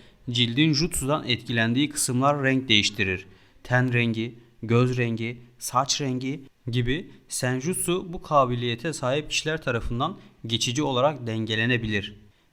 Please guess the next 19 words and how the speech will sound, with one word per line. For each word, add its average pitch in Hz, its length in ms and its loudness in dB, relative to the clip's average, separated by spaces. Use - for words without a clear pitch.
Kişi 160 340 2
biriken 165 380 0
çakrayı 175 460 0
da 160 80 2
güvenle 135 560 2
başka 143 320 2
bir 139 140 -4
kişiye 151 260 4
aktarabilir. 113 720 2
Kabuto 156 600 -4
kendi 120 340 0
D 143 200 -4
N 120 100 -2
A'sını 139 500 -4
bu 165 80 -4
tekniği 165 380 0
kullanabilmek 139 680 -2
için 156 240 -4
değiştirmiş 127 680 -2